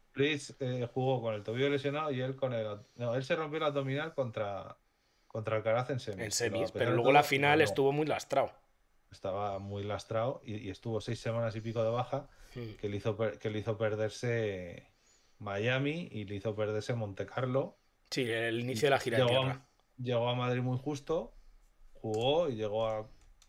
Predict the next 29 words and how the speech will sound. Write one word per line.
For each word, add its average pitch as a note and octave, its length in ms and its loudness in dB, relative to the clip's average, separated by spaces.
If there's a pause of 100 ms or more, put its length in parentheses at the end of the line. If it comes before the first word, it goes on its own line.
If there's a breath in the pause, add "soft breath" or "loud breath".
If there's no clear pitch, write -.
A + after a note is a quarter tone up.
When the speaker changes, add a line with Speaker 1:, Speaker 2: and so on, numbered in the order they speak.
(640)
Speaker 1:
llegó F#2+ 280 -8
a G2 100 -10
cuartos A#2 380 -2
y A2 40 -6
perdió G2 340 -6
con, F#2+ 340 -10 (1200)
con F2+ 160 -18
Carlos, A2 400 -8
creo G#2 160 -12
que G#2+ 80 -10
fue. - 180 -16 (1700)
Sí, B2 180 -8
perdió G2 300 -4
con, A2 220 -2
con G2 180 -2
Alcaraz, F#2 380 -6
sí, G#2+ 120 -8
en G2+ 120 -8
cuartos F#2 260 -6
de F#2+ 60 -8
final, G#2 220 -6
exactamente. A2 600 -10 (340 soft breath)
Que A2 120 0
Alcaraz G#2 360 2
ganó A2 240 2
a G#2+ 80 0
Djoko-, A#2 340 -2
a G2 460 -2
Nadal, A2+ 520 2